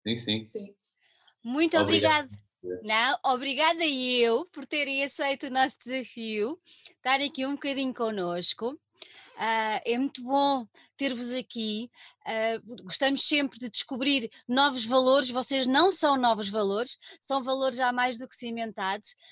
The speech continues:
Speaker 3: mas é sempre muito bom, ah, falar do vosso trabalho e do que, e do que de novo trazem ao universo das artes.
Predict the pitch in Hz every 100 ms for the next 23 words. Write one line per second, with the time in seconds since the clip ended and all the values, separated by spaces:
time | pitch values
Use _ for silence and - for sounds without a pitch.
0 | 349 - 226 262 247 269 254 302 254 294
1 | - 220 254 254 254 - 226 220 - 240
2 | 240 233 208 214 220 208 - 208 196 226
3 | 269 294 254 254 233 220 202 208 - 214
4 | _ _ 240 240 - - 247 262 277 240
5 | - 254 254 262 247 240 240 240 240 233
6 | - 226 214 202 185 - -